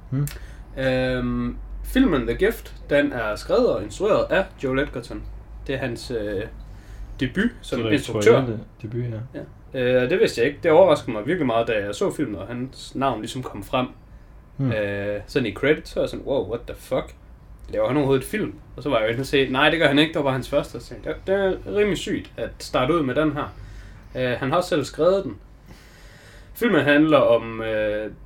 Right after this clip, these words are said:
Speaker 2: egentlig sådan forholdet mellem tre personer.
Speaker 1: Ja.
Speaker 2: Øhm, hvor to af dem er et par. Øh, det starter med, at, øh, vi har, øh, Simon og Robin,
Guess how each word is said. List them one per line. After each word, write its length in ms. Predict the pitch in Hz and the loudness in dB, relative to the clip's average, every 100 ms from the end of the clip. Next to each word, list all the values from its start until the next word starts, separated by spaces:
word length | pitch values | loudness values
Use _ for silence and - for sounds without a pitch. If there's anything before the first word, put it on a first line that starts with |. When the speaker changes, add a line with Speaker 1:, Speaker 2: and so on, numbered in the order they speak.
| - - | -12 -2
Speaker 2:
egentlig 180 | 180 143 | 0 2
sådan 140 | 131 | 0
forholdet 480 | 156 170 160 123 113 | 4 6 6 4 2
mellem 420 | 123 123 107 101 - - - - - - | 2 0 0 -4 -8 -20 -20 -20 -20 -8
tre 220 | - 190 | 0 0
personer. 540 | - - 156 113 92 - - - - - - | 0 -2 0 -2 -6 -16 -20 -20 -20 -20 -10
Speaker 1:
Ja. 480 | 110 101 107 107 107 | -4 -4 -4 -4 -4
Speaker 2:
Øhm, 640 | 104 101 101 101 98 95 - - - - - - - - - - | -6 -6 -4 -4 -4 -6 -8 -16 -20 -20 -20 -20 -20 -20 -20 -14
hvor 400 | 151 143 131 127 123 - | 0 4 6 4 2 0
to 200 | 185 151 | 4 6
af 80 | 131 | 6
dem 120 | 127 | 2
er 40 | |
et 100 | 107 - | 0 0
par. 280 | - 208 - - - - | 2 2 -2 -20 -20 -10
Øh, 420 | 127 117 113 113 113 | -4 -2 -2 -4 -6
det 80 | |
starter 280 | - 147 147 | 0 6 6
med, 360 | 131 127 127 123 | 6 6 6 4
at, 220 | 113 - | 0 -2
øh, 120 | 113 | -4
vi 40 | 107 | 0
har, 280 | 127 117 | 0 0
øh, 120 | 107 107 | -2 -2
Simon 540 | 135 131 165 135 120 - | 2 4 4 0 -4 -6
og 340 | 110 101 101 120 | -4 -4 -2 2
Robin, 280 | 143 196 | 4 2